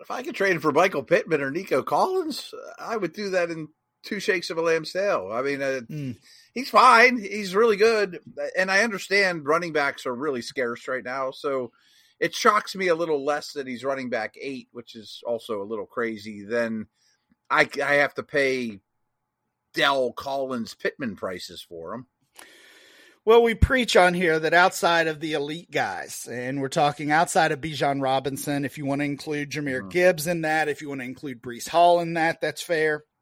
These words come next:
Speaker 2: Uh, maybe Jonathan Taylor. Outside of those players, we want to play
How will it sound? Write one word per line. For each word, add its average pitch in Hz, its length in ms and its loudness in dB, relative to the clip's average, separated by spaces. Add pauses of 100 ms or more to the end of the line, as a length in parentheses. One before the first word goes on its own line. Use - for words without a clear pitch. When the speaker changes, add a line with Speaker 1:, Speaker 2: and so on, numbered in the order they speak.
(640)
Speaker 2:
Uh, 135 180 0
maybe 156 240 0
Jonathan 147 460 -4
Taylor. 156 340 -2 (380)
Outside 240 400 6
of 156 80 -8
those 156 340 0 (500)
players, 160 600 0 (300)
we 185 260 -2
want 196 260 -2
to 190 100 -10
play 151 540 0